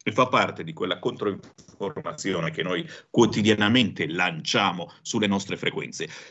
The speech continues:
Quattordici e trentotto con il buon pomeriggio rinnovato e naturalmente il buon lungo weekend a chi se lo può permettere, tanto piove.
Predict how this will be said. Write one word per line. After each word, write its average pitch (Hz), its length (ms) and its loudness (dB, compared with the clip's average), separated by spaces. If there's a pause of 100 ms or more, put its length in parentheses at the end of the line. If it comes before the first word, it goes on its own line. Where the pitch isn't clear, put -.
(140)
Quattordici 202 460 6
e 190 40 2
trentotto 180 500 0
con 139 160 -2
il 127 100 -4
buon 139 200 -4
pomeriggio 156 580 0
rinnovato 139 500 0
e 117 60 -2
naturalmente 117 540 -4
il 104 60 0
buon 113 240 0
lungo 123 300 2
weekend 104 540 2
a 90 80 -2
chi 120 160 -2
se 120 100 -4
lo 104 100 -2
può 107 180 0
permettere, 104 760 0
tanto 104 480 -2
piove. 180 760 0